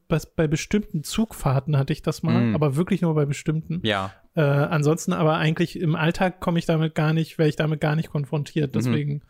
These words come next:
Speaker 1: ähm, merkst du das auch erst, <laughs> wenn du dann mal drin sitzt.
Speaker 2: Ja, ja.
Speaker 1: <laughs> Äh, ja, aber das Spiel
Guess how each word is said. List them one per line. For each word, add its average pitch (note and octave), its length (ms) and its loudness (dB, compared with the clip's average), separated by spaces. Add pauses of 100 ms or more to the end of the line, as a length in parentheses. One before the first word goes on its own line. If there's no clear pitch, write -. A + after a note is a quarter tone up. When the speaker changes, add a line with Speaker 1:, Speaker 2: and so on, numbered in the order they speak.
(600)
Speaker 1:
ähm, C#3 400 0 (260)
merkst D#3 280 0
du D#3+ 40 2
das C#3+ 200 2
auch G3+ 120 2
erst, E3+ 260 0
<laughs> - 0 -
wenn F3+ 100 4
du G#3+ 80 4
dann G#3+ 200 2
mal G3 120 2
drin - 300 2
sitzt. - 40 -6 (240)
Speaker 2:
Ja, - 40 2
ja. A2 120 2
Speaker 1:
<laughs> - 1300 -2
Äh, E3 260 4
ja, F#3 140 4
aber F3 200 2
das F3+ 120 2
Spiel G#3+ 380 2